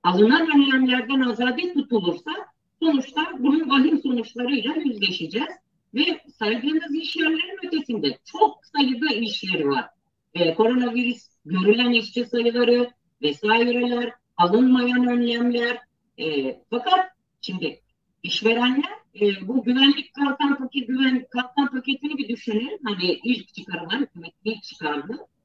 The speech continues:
Orada mesela işçilere önlem değil, e, işverenlere önlemler alındı, teşvikler yapıldı vesaire vesaire. Fakat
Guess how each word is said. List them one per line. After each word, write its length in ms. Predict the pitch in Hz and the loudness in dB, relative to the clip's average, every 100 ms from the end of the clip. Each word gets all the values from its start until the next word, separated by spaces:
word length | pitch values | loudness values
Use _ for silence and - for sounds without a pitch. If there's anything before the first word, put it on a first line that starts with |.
| _ _ - | _ _ -6
Orada 320 | 262 349 339 | -4 -4 -2
mesela 320 | 311 294 294 | -2 -2 -2
işçilere 680 | 294 - - 269 285 330 269 | -2 -4 0 0 0 0 0
önlem 340 | 233 220 233 | 2 2 2
değil, 380 | 262 285 320 453 _ _ - | 2 4 4 0 _ _ -4
e, 220 | 226 233 | 0 2
işverenlere 800 | 269 - 359 370 381 370 330 254 | 0 -2 -8 -8 -6 -2 0 0
önlemler 460 | 196 185 165 156 156 | 0 0 2 2 0
alındı, 480 | 151 156 156 165 277 311 - _ _ | 0 -2 -2 0 -2 -2 -8 _ _
teşvikler 580 | 247 240 - 208 240 220 | -4 -4 -6 -4 -2 0
yapıldı 380 | 160 147 175 311 269 | -2 -6 -8 -6 -4
vesaire 540 | 214 240 190 160 254 | -4 -2 -2 -2 -4
vesaire. 560 | 202 151 147 123 117 - | -4 -4 -4 -6 -6 -4
Fakat 300 | - - | -4 -4